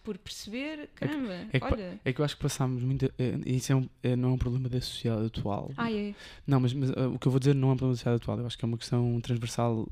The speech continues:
Speaker 2: às sociedades e é transversal, e se, se for, e se, se lermos um bocadinho de história e tudo mais, acho que isso é, mas é, nós passamos muito rapidamente, ah, de uma co-, de uma coisa para o seu oposto. Ahm, ou seja, nós passámos de, ah, "Não chores, seu maricas", ah, "Chorar, não pode chorar",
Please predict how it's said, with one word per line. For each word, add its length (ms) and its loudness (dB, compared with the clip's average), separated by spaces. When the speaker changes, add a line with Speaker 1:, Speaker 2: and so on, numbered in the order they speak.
Speaker 2:
às 140 -2
sociedades 540 2
e 20 2
é 60 2
transversal, 640 0
e 40 -14
se, 200 -4
se 80 -6
for, 180 2
e 60 -6
se, 380 -8
se 320 -14
lermos 300 0
um 40 0
bocadinho 220 4
de 60 0
história 240 6
e 40 6
tudo 120 0
mais, 160 4
acho 120 -2
que 60 -10
isso 160 2
é, 160 12
mas 100 2
é, 40 6
nós 120 6
passamos 300 2
muito 260 2
rapidamente, 760 0
ah, 60 2
de 120 -2
uma 120 4
co-, 260 0
de 280 -2
uma 140 6
coisa 200 8
para 140 2
o 20 -2
seu 160 2
oposto. 460 -6
Ahm, 220 4
ou 80 0
seja, 240 4
nós 120 2
passámos 400 2
de, 240 4
ah, 160 6
"Não 120 4
chores, 240 2
seu 100 2
maricas", 480 6
ah, 320 4
"Chorar, 340 2
não 140 0
pode 200 2
chorar", 360 4